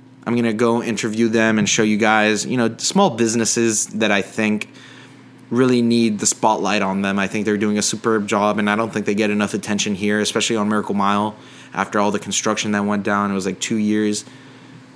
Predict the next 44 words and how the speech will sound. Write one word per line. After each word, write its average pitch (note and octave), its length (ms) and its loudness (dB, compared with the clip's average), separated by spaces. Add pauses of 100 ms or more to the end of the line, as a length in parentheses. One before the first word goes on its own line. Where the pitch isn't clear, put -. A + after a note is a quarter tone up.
(140)
And, A#2 120 0
you A#2 60 2
know, A2+ 120 2
the A2 100 2
foot, - 320 -2
foot - 200 2
traffic D#3 480 2
went G#2+ 200 0
down G2+ 220 4
a G2+ 60 -2
lot. F2+ 520 -2
Businesses A#2 540 0
had G#2+ 140 0
to G#2 60 0
close G#2 380 0
left G2+ 220 -4
and F#2+ 120 -4
right. A2+ 380 0 (460)
There A#2 140 0
was, A2+ 160 0
I, A2 200 -8 (260)
I, - 340 -10
I A2+ 60 0
read B2 300 2
on A#2+ 760 -2
the A#2 140 -2
New A#2 240 2
Times B2 560 -2
or A#2 80 -2
something B2 260 -4
like A#2 200 -4
that, A#2 320 -2
that G#2 280 -4 (600)
there A#2 100 4
was A#2 180 4
a, G#2+ 460 4
a G#2 80 0
business A#2 540 2
here A#2 180 2
on A2 120 4
Miracle A2 260 2
Mile G#2 380 2
that G2 200 0
was, G2+ 540 0